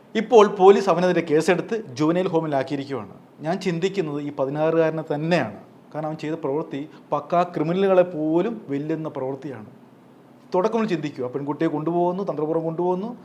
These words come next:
അവിടെ വെച്ച് സാധാരണയായിട്ട് ഈ ബോധമില്ലാത്തവന്മാരൊക്കെ ചെയ്യുന്ന പ്രവൃത്തിയാണ് കൊല്ലുന്നതിന് മുമ്പ് പീഡിപ്പിക്കുക എന്നുള്ളത്. അത് ചെയ്തിട്ടാണ് ഇഷ്ടമുള്ള പെൺകുട്ടിയെ ശ്വാസം മുട്ടിച്ച് കൊന്നത്. എന്നിട്ട് തെളിവ് നശിപ്പിക്കുകയാണ്. തീർന്നില്ല, പശ്ചാത്താപമില്ലാത്ത രീതിയിൽ,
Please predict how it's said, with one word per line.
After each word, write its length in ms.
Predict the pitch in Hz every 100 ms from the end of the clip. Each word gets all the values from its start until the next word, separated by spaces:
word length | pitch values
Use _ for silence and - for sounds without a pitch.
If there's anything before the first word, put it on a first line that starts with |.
| -
അവിടെ 260 | 135 139 190
വെച്ച് 480 | 208 - 160 156 226 - - - - -
സാധാരണയായിട്ട് 1160 | - 151 175 185 196 185 170 165 156 185 - - - 151
ഈ 200 | 151 139 - - 127 127
ബോധമില്ലാത്തവന്മാരൊക്കെ 1000 | 143 190 226 190 185 185 180 175 165 165
ചെയ്യുന്ന 280 | 156 147 151
പ്രവൃത്തിയാണ് 640 | 147 151 175 147 131 135 - -
കൊല്ലുന്നതിന് 360 | 143 156 175 156
മുമ്പ് 180 | 139 -
പീഡിപ്പിക്കുക 420 | 139 143 143 139
എന്നുള്ളത്. 260 | 123 101 - - -
അത് 160 | 143
ചെയ്തിട്ടാണ് 640 | 185 156 180 196 156 139 147
ഇഷ്ടമുള്ള 420 | 123 - 156 147
പെൺകുട്ടിയെ 580 | 143 139 - 131 143 175 - - - - - - - - -
ശ്വാസം 260 | 147 160
മുട്ടിച്ച് 240 | 135 135 135
കൊന്നത്. 440 | 113 110 117 92 - - - -
എന്നിട്ട് 220 | 135 175 175
തെളിവ് 220 | 160 190 214
നശിപ്പിക്കുകയാണ്. 600 | 170 175 156 135 107 - - - - - - - -
തീർന്നില്ല, 380 | 170 214 165 120 - - 156
പശ്ചാത്താപമില്ലാത്ത 1040 | 127 - 175 185 196 190 160 160 160 170
രീതിയിൽ, 500 | 147 147 147 135